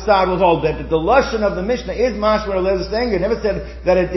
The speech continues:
it will never happen. He says it hasn't happened yet, it's mashma, it will happen, and then it'll become made for.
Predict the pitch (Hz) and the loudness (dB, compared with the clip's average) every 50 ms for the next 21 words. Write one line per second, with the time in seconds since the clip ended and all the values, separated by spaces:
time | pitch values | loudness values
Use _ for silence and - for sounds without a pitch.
0 | 165 151 175 175 175 180 185 185 180 165 156 135 139 143 131 131 - 131 131 131 | -2 0 0 0 0 0 0 0 0 0 -2 -2 -2 -4 -4 -4 -6 -6 -8 -6
1 | 143 180 160 147 175 190 185 190 180 165 185 180 - - 165 165 170 226 262 254 | -6 -6 -4 0 0 0 0 -2 -2 -2 -2 -2 -2 -2 -4 -2 2 4 4 4
2 | 202 165 - - - - - - - - 190 196 190 - 185 175 175 196 269 302 | 4 0 -2 -6 -12 -14 -16 -12 -6 -4 -2 -2 0 0 -2 -4 -2 2 2 4
3 | 285 233 202 196 196 185 - 190 190 185 - 165 185 180 202 208 202 196 180 170 | 4 4 4 2 0 0 -2 -2 -4 -4 -2 -2 -2 2 2 2 2 2 0 -2
4 | - 180 175 160 160 160 156 147 139 127 - - 123 107 | -2 0 2 2 2 2 0 -2 -2 -2 -6 -8 -10 -12